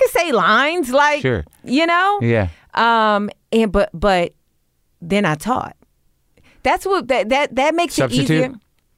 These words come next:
Speaker 1: Yeah, when you, when you can teach,
Speaker 2: Yeah.
Speaker 1: it makes it, you feel like you can move anywhere in the world.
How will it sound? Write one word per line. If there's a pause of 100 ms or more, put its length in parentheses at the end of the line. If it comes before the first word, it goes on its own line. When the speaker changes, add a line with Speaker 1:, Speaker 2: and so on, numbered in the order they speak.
(300)
Speaker 1:
Yeah,
when
you, (320)
when
you
can
teach, (100)
Speaker 2:
Yeah.
Speaker 1:
it
makes
it,
you
feel
like
you
can
move
anywhere
in
the
world.